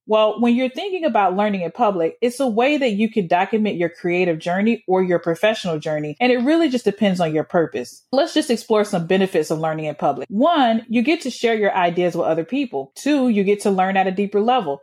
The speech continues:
Because when we think about Bloom's taxonomy and we think about the higher levels of learning, being able to learn something, apply it, and then share it with others,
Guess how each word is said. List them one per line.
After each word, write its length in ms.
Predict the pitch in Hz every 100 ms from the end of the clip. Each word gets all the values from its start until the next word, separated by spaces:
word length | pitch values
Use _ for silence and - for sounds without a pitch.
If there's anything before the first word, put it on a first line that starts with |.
| _
Because 460 | 233 254 240 214 -
when 320 | 202 240 226
we 140 | 240
think 300 | 226 330 392
about 300 | 269 220 180
Bloom's 280 | 190 220 202
taxonomy 800 | 226 170 - 262 330 208 160 156 -
and 180 | 214 214
we 80 |
think 220 | 226 247 247
about 400 | 214 196 185 202
the 100 | 180
higher 340 | 208 202 196
levels 380 | 185 180 170 160
of 140 | 160
learning, 480 | 240 294 226 180 180 190
being 240 | 226 226 -
able 260 | 208 208
to 160 | 202 190
learn 320 | 170 185 233
something, 560 | 226 190 175 175 170 165
apply 460 | 156 - 202 185 180
it, 260 | 175 175 175
and 120 | 170
then 120 | 165
share 280 | 151 185 170
it 60 | 143
with 140 | 170
others, 420 | 247 220 175 170